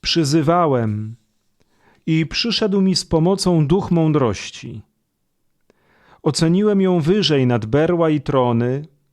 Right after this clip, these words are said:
i w zestawieniu z nią za nic uznałem bogactwa. Nie zrównałem z nią drogich kamieni, bo wszystko złoto wobec niej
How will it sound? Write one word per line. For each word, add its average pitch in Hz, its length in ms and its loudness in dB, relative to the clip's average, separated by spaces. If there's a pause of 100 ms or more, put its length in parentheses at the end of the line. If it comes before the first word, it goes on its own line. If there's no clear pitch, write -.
(800)
i 160 140 2
w 135 60 -4
zestawieniu 165 680 0
z 127 120 -6
nią 147 480 0 (420)
za 165 280 0
nic 190 260 0
uznałem 156 500 0
bogactwa. 123 720 -4 (1500)
Nie 160 180 2
zrównałem 165 680 2
z 110 100 -6
nią 127 260 2
drogich 135 380 -2
kamieni, 127 760 0 (540)
bo 143 260 0
wszystko 196 560 -4
złoto 160 540 -2
wobec 131 380 -2
niej 143 580 -2